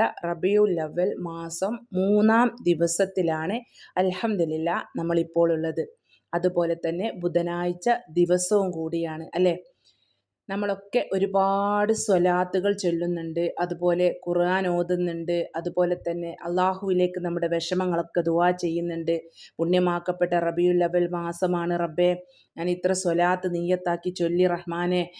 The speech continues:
എൻ്റെ മനസ്സിലുള്ള വിഷമങ്ങളും ബുദ്ധിമുട്ടുകളും നീ തീർത്തു തരണേ എന്ന് അള്ളാഹിനോട് നമ്മളൊക്കെ ദുആ ചെയ്തുകൊണ്ടിരിക്കുകയാണ്. അള്ളാഹു നമ്മുടെ ദുആകളൊക്കെ സ്വീകരിക്കുമാറാവട്ടെ.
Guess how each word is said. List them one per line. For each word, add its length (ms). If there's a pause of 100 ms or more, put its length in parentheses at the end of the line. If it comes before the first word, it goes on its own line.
(220)
എൻ്റെ 220
മനസ്സിലുള്ള 600
വിഷമങ്ങളും 640
ബുദ്ധിമുട്ടുകളും 720
നീ 80 (120)
തീർത്തു 380
തരണേ 380
എന്ന് 180 (440)
അള്ളാഹിനോട് 680
നമ്മളൊക്കെ 640
ദുആ 180 (140)
ചെയ്തുകൊണ്ടിരിക്കുകയാണ്. 1040
അള്ളാഹു 280 (100)
നമ്മുടെ 300
ദുആകളൊക്കെ 720 (400)
സ്വീകരിക്കുമാറാവട്ടെ. 1300